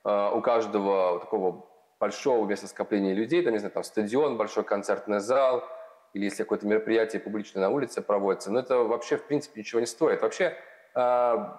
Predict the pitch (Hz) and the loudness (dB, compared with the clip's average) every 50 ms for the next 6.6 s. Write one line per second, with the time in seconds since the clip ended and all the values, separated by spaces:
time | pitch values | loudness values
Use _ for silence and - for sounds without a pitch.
0 | - - - - 85 71 - - 87 101 113 120 110 - - 190 175 147 143 - | -18 -20 -20 -18 -18 -18 -10 -4 0 2 2 2 0 0 0 0 0 0 0 0
1 | 135 123 120 135 151 151 143 139 - - - 123 123 127 135 147 160 175 160 - | 0 0 2 2 2 2 2 0 -2 -6 -6 -4 -2 0 2 2 2 2 2 0
2 | 123 110 - - 120 120 107 - - - 101 95 92 90 87 - - - - - | -2 -2 0 0 0 -2 -2 -8 -12 -6 -2 0 0 0 -2 -6 -12 -20 -20 -20
3 | _ _ _ - 98 98 95 92 - - 120 117 117 - 196 208 190 - - - | _ _ _ -2 0 0 0 0 0 0 0 0 2 2 2 2 2 0 -4 -4
4 | - 123 110 - - - 113 107 113 113 117 110 95 85 113 117 113 113 113 107 | -2 -2 -2 -2 -2 0 2 4 4 4 4 2 2 0 0 0 2 4 4 4
5 | 107 110 107 - - 160 156 135 120 113 107 - 107 - - 139 127 117 113 113 | 4 4 2 2 2 0 0 0 0 -2 -2 -2 -4 -4 -4 -4 -4 -2 0 -2
6 | 110 113 127 160 180 156 143 117 - 98 95 | -2 0 2 2 2 2 2 0 2 0 0